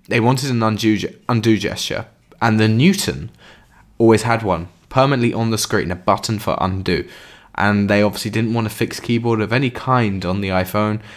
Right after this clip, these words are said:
and it was a big internal challenge as to where can we put this gesture, and someone came up with shaking it. And they're like, "Yep, yep, that was it."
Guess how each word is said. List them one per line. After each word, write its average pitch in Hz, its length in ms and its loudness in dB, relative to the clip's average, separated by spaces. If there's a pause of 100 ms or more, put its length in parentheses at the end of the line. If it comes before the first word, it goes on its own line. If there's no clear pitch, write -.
(240)
and 98 260 -2
it 85 120 0
was 101 120 0
a 101 60 0
big 123 400 2
internal 110 420 0
challenge 98 460 -2
as 90 120 -4
to 98 100 -4
where 101 320 0
can 101 200 -8
we 95 120 -2
put - 440 -6 (360)
this - 180 0
gesture, 98 540 0 (320)
and 95 120 -2
someone 98 380 2
came 92 220 0
up 85 100 2
with 87 100 -4
shaking 90 360 -2
it. 62 140 -10 (240)
And 85 220 -2
they're 82 80 0
like, 80 180 0
"Yep, - 360 -10
yep, - 220 -4
that 82 100 -2
was 90 160 -2
it." 95 200 -2